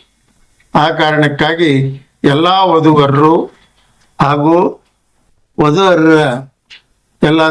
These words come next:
ತಂದೆ ತಾಯಿಗಳು ಸಹಿತ ಈ ಸಮಾರಂಭಕ್ಕೆ ಆಗಮಿಸಬೇಕು ಅಂತ ನಾನು ಎಲ್ಲರಲ್ಲೂ ತಮ್ಮ ಮೂಲಕ ವಿನಂತಿಯನ್ನು ಮಾಡ್ಕೋತಾ ಇದ್ದೀನಿ.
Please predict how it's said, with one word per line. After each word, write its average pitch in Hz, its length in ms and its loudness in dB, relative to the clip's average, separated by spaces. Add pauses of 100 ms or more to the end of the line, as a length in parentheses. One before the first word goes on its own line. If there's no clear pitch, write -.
(120)
ತಂದೆ 156 240 2 (100)
ತಾಯಿಗಳು 151 380 0 (140)
ಸಹಿತ 131 300 -2 (760)
ಈ 170 140 2 (180)
ಸಮಾರಂಭಕ್ಕೆ 139 760 -2 (760)
ಆಗಮಿಸಬೇಕು 139 840 0 (120)
ಅಂತ 123 180 -4 (760)
ನಾನು 131 280 0 (160)
ಎಲ್ಲರಲ್ಲೂ 156 420 2 (140)
ತಮ್ಮ 143 300 -2
ಮೂಲಕ 123 280 0 (200)
ವಿನಂತಿಯನ್ನು 131 580 0
ಮಾಡ್ಕೋತಾ 135 480 0
ಇದ್ದೀನಿ. 131 280 2